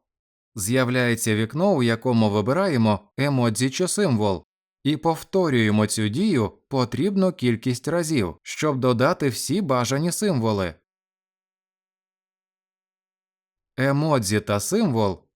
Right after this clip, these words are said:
це Unicode символи. За ключовою фразою можна знайти для ілюстрації тексту gif файл.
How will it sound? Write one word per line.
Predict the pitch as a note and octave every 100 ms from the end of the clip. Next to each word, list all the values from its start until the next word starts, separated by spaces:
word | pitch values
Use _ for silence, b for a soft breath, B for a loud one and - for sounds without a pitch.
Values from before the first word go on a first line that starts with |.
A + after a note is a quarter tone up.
| _
це | - C3
Unicode | A#2+ B2 B2 A#2 F#3 F#3+
символи. | - A3 C#3+ A2+ G2+ F2+ - _ _ _ _
За | G#2+ B2 C3
ключовою | C3+ C#3+ E3 D#3+ E3 C3+
фразою | A2 C3+ C3 A2 G#2+ G#2
можна | A#2+ G#2+ A#2+
знайти | A2 B2 A#2+ B2+ A2
для | A2
ілюстрації | G#2+ A2 G#2+ A#2 A2 G2+ G#2 G2
тексту | - G3 - - G#2+ - _
gif | A#2 B2+ B2
файл. | - E3+ C3 F#2+